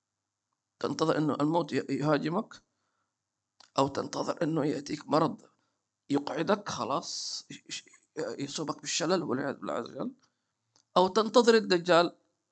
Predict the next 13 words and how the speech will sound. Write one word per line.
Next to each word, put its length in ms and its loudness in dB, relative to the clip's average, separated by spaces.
لأنه 180 0
الدجال 360 2
خلاص 680 2
حيكرفت 720 -2
الدنيا 360 0
كلها 300 -2
كرفة، 420 -8
كرفة 500 -4
من 160 -6
عندنا، 260 -6
يعني 120 -8
يأخذها 280 -6
كلها. 360 -8